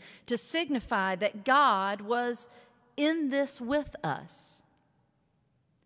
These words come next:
We would not be left to our own devices to figure it out. God would show us the way.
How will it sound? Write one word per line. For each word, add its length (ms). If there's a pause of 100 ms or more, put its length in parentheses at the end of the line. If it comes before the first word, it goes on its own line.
(120)
We 160
would 180
not 480
be 120
left 320
to 60
our 260
own 300
devices 840
to 100
figure 420
it 140
out. 340 (420)
God 480
would 200
show 360
us 180
the 120
way. 500